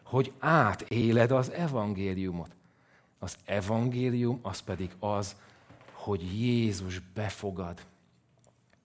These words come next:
A tizenkettőt elsősorban arra választotta ki Jézus, hogy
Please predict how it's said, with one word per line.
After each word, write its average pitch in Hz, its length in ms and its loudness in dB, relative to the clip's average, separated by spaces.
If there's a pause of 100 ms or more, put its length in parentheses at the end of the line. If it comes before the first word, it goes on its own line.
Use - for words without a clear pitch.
(560)
A - 140 -8
tizenkettőt 127 1080 0
elsősorban 107 1040 0
arra 117 420 2
választotta 104 840 -2
ki 90 340 -8
Jézus, 110 560 0 (420)
hogy 95 320 -6